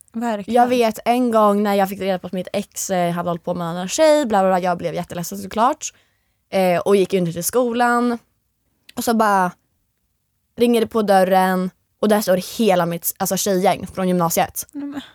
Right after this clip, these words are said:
Speaker 2: Och alla bara hängde med mig. Och bara, "Vi skiter i nästa, alltså, lektion, vi är med dig nu." Alltså såna
Speaker 1: Dröm.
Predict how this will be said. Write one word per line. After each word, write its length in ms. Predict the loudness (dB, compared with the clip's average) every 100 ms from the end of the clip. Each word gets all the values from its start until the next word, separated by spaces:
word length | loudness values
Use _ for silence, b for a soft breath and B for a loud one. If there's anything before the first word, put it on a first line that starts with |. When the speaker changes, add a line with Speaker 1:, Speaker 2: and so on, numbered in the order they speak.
| 0
Speaker 2:
Och 140 | 2
alla 200 | 4 2
bara 80 | 2
hängde 280 | 0 -2 -2
med 160 | -2 0
mig. 260 | -2 -4 -8 _
Och 100 | 0
bara, 120 | 0
"Vi 140 | 0 -2
skiter 320 | -4 -4 -4
i 60 | -2
nästa, 280 | -2 -4
alltså, 280 | -4 -4 -6
lektion, 320 | -2 0 0
vi 120 | 0 -2
är 40 |
med 100 | 0
dig 140 | 0 0
nu." 240 | -6 -12 -18 _ _ _ _ _
Alltså 160 | 0 2
såna 400 | 2 2 2
Speaker 1:
Dröm. 40 | 2